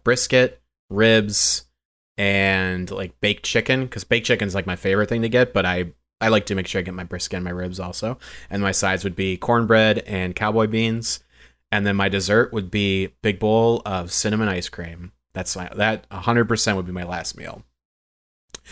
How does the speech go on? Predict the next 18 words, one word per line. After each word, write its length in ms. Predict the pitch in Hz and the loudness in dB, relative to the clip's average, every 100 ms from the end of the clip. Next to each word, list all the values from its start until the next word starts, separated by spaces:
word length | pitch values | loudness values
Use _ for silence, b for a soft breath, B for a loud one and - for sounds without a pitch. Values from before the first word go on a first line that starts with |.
| B B | B B
So 220 | - 160 | 4 6
I'm 100 | 160 | 6
just 120 | 202 | 4
gonna 180 | 202 180 | 4 2
commit 240 | - 160 160 | 2 4 4
a 40 | |
crime 340 | - 180 147 101 | 2 2 2 0
'cause 120 | 98 | 2
I 80 | 117 | 2
would 100 | 117 | 2
eat 160 | 113 | 0
that. 340 | 113 110 110 - | 2 2 0 -4
I 120 | 104 110 | -4 -2
could 140 | 123 | -2
eat 140 | 123 | 0
that 180 | 123 135 | 4 4
and 80 | 131 | 4
then 280 | 135 139 | 0 -2